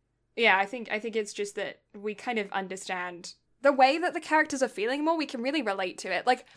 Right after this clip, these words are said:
I love watching sports animes and stuff, and I did sports, but I never did team sports. So when I'm watching a sports anime, I'm kind of living vicariously through those people. But when I'm watching a music anime,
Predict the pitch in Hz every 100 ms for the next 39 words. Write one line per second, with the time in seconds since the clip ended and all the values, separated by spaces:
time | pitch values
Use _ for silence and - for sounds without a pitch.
0 | - _ - 269 285 339 311 277 269 226
1 | 294 277 254 220 208 190 202 190 220 226
2 | 294 277 214 190 220 220 254 311 226 214
3 | 254 226 - 185 175 - - - - -
4 | 247 233 254 381 359 254 226 233 226 233
5 | 220 214 214 269 226 233 226 208 202 208
6 | 202 190 185 - 220 202 170 - - -
7 | - - 240 262 262 302 294 220 277 330
8 | 247 220 196 185